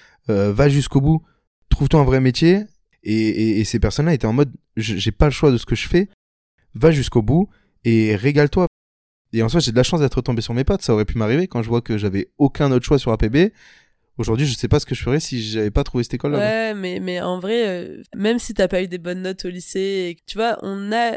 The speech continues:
Speaker 2: l'opportunité et on est encore dans les âges où, justement, on est, on n'a pas encore passé le truc, tu vois, de se dire, euh, « Putain, euh,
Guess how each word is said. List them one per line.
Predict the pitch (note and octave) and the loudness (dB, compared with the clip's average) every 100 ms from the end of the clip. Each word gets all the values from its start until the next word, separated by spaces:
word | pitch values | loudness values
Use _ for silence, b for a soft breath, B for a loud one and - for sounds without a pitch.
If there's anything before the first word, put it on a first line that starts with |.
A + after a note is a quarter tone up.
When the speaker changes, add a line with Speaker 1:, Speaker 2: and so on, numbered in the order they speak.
| - | -6
Speaker 2:
l'opportunité | G3+ G#3 G#3 A3 - G#3+ G3 A3+ B3 - - | -6 -6 -4 -6 -6 -10 -6 -4 -4 -6 -10
et | F#3 | -8
on | F#3 F#3+ | -6 -8
est | |
encore | F3+ F#3 G#3+ | -8 -6 -6
dans | G3 F3+ F3+ | -4 -6 -6
les | F3+ F3 | -8 -4
âges | G#3 A3+ G3+ | -2 -2 -4
où, | - A3 | -8 -6
justement, | G3 - A3 G#3+ G#3 | -6 -6 -4 -4 -4
on | F#3+ | -6
est, | - | -6
on | F#3+ | -6
n'a | F#3 | -6
pas | F#3 | -4
encore | A3+ A3 G3+ | -6 -6 -6
passé | G#3 G3 A3+ | -6 -4 -4
le | G#3 | -4
truc, | G3 - A3 | -6 -8 -8
tu | - | -6
vois, | G#3 | -6
de | |
se | - | -6
dire, | F3+ G#3 G3 | -6 -4 -4
euh, « | F#3 F3 b b - | -6 -10 b b -12
Putain, | - G#3 F#3+ | -6 -6 -6
euh, | F3 F3 | -8 -10